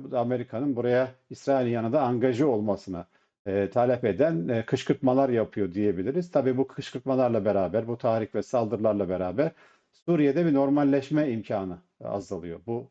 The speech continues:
bu kritik. Yani Suriye'nin yeniden, e, inşa edilebilmesi için bu tip, e, yani, e, istikrarsızlık, e,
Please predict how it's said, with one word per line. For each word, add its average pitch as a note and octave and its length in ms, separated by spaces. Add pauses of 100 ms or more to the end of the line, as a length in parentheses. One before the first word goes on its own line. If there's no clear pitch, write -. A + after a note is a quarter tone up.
(100)
bu A2 120
kritik. G#2+ 460
Yani G2 280
Suriye'nin A#2+ 520 (480)
yeniden, A#2 520 (100)
e, G2+ 320
inşa A#2+ 420
edilebilmesi G#2+ 680
için C#3 320 (400)
bu D3 80
tip, C#3+ 260
e, A#2 260 (140)
yani, G#2+ 540
e, A#2+ 180
istikrarsızlık, A2+ 880
e, - 40